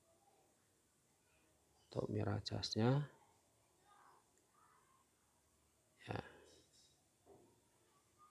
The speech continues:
Ini posisinya ya, banyak sebenarnya aplikasi yang lain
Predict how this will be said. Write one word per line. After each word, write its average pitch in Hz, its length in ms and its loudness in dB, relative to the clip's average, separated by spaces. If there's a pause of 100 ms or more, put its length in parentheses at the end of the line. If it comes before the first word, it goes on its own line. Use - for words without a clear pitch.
(1400)
Ini 110 400 4
posisinya 110 720 6
ya, 127 160 8
banyak 120 400 10
sebenarnya 120 240 6
aplikasi 110 400 6
yang 107 160 12
lain 104 240 12